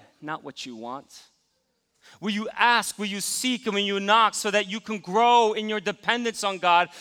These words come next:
so that you can have faith? Jesus says, "Even faith of a mustard seed, if you have that faith that small," he says, "you can tell a mountain to move and it will move." Will you ask? Will you seek? And will you knock so that you can be reminded that you are not God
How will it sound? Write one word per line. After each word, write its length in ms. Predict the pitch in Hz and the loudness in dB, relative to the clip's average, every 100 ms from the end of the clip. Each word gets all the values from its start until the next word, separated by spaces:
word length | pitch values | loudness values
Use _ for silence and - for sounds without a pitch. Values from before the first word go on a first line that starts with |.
| - | -14
so 100 | - | 0
that 120 | 226 | 0
you 160 | 185 240 | 0 -4
can 180 | 233 202 | -2 -2
have 280 | 190 196 | 2 0
faith? 720 | - - - 254 185 - - - | 0 -12 2 2 2 -2 -20 -6
Jesus 240 | 233 233 | -4 -2
says, 160 | 226 196 | -2 0
"Even 240 | 285 294 | 0 0
faith 340 | - - 294 240 | 0 0 0 2
of 100 | 233 | 2
a 80 | |
mustard 520 | 214 208 233 - 214 180 | 2 2 2 0 -6 -8
seed, 320 | - 175 151 | -6 -6 -8
if 120 | - | -8
you 120 | 220 | 0
have 160 | 226 233 | 0 2
that 260 | 240 - | 0 0
faith 220 | 220 196 - | -4 -4 0
that 180 | 196 | -2
small," 560 | - 208 214 233 269 - _ _ _ | -2 -6 0 0 -2 -6 _ _ _
he 100 | 170 | -12
says, 180 | 156 139 | -12 -10
"you 80 | 165 | -12
can 120 | 151 | -8
tell 180 | 165 139 | -4 -4
a 20 | |
mountain 300 | 127 147 127 | -2 -4 -6
to 120 | 127 | -14
move 200 | 120 110 | -14 -14
and 80 | 101 | -18
it 80 | 104 | -18
will 100 | 101 | -20
move." 460 | 98 101 _ _ _ _ _ _ _ _ _ _ _ _ _ _ _ _ _ | -20 -20 _ _ _ _ _ _ _ _ _ _ _ _ _ _ _ _ _
Will 100 | 233 | 0
you 140 | 226 233 | 0 2
ask? 460 | - 226 226 - | 2 4 2 -2
Will 80 | 196 | -6
you 120 | 208 | -6
seek? 460 | 190 - 233 233 214 | -6 -6 -4 -4 -4
And 120 | 202 | -4
will 60 | 208 | -4
you 220 | 208 220 | -4 -6
knock 340 | 214 208 226 - | 0 4 4 0
so 120 | 202 | -2
that 160 | 202 | -2
you 220 | 185 208 208 | -2 -8 -8
can 200 | 233 185 | -10 -6
be 120 | 208 | -4
reminded 500 | 196 190 202 214 180 | -2 0 2 2 -2
that 140 | 175 | -8
you 400 | 170 240 294 311 | -6 -2 -2 -2
are 140 | - 214 | -4 -4
not 400 | 226 226 220 - | -2 -2 -4 -4
God 500 | 247 294 202 117 | -2 2 0 0